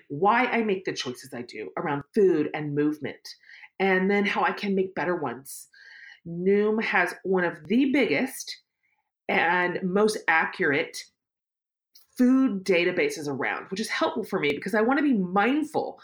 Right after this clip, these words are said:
about what I am putting into my body. And Noom's kind of food log helps me see, "These have been the choices I've made without thinking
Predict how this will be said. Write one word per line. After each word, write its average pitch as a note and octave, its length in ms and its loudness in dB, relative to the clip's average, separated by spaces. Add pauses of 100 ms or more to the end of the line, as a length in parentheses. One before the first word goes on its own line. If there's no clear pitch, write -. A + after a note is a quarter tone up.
(220)
about G#3 320 0
what A#3 300 2
I G#3+ 200 2
am F#3+ 100 -2
putting G3 320 -2
into E3 240 -6
my D#3 100 -4
body. D3 300 2 (340)
And F#3+ 260 4
Noom's A3 300 2
kind A#3 180 -4
of F3+ 120 -6
food F#3 800 2 (100)
log D3 380 0
helps - 340 -8
me D3+ 140 -8
see, D#3 220 -6 (240)
"These A#3+ 180 2
have A3+ 140 0
been B3 180 2
the A#3 80 2
choices A#3+ 420 0
I've F#3 180 2
made G3+ 180 2
without G3+ 320 -2
thinking C4 440 -2